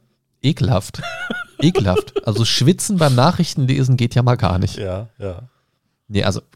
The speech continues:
Speaker 1: keine Ahnung, also das Format von Zeitungen habe ich auch nie verstanden. Warum muss das so riesengroß sein?
Speaker 2: Verstehe ich auch nicht.
Speaker 1: Warum? Also, hä?
Speaker 2: Ja.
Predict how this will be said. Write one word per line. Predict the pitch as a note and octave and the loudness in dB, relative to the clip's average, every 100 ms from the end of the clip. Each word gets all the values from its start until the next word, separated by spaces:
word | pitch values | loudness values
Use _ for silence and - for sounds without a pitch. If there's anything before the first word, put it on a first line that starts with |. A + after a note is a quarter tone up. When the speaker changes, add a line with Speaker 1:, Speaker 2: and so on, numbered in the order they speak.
| - | -8
Speaker 1:
keine | - G2 | -2 0
Ahnung, | G2 | 2
also | G#2+ G#2 G#2+ - _ - | 0 -2 -4 -8 _ -8
das | - | -6
Format | - A2+ A2 F#3+ - | 0 2 2 0 0
von | - E3 | 0 0
Zeitungen | - D#3+ G3+ B2+ A2 C3 | 0 0 2 2 2 2
habe | C#3 | 2
ich | C3+ | 0
auch | G#2+ | -2
nie | A#2 B2 F3 | 2 4 4
verstanden. | F3+ F3 - D3+ D#3+ G#2 F#2 | 2 -2 -2 -2 0 0 0
Warum | C3+ E3+ | 0 2
muss | F3 E3+ | 0 0
das | E3 C#3+ | -2 0
so | C3 | 0
riesengroß | G#2+ B2 D#3+ G#3 A3 G#3 E3 D3 A#3+ - | 0 0 0 0 0 -2 0 0 0 0
sein? | - G#2 B2 C3 - _ | -2 0 -2 -6 -12 _
Speaker 2:
Verstehe | - - F2+ | -18 -12 -12
ich | E2+ | -10
auch | D#2+ | -10
nicht. | D#2+ E2 | -8 -2
Speaker 1:
Warum? | D#3 D3+ F#3+ C4+ F3 - - _ _ _ _ _ _ | 0 6 6 6 2 -2 -10 _ _ _ _ _ _
Also, | B2 C#3 C#3+ - | 4 4 4 2
hä? | A#2+ G3+ C4 _ _ _ _ _ | 4 4 2 _ _ _ _ _
Speaker 2:
Ja. | G2+ F#2 | -8 -8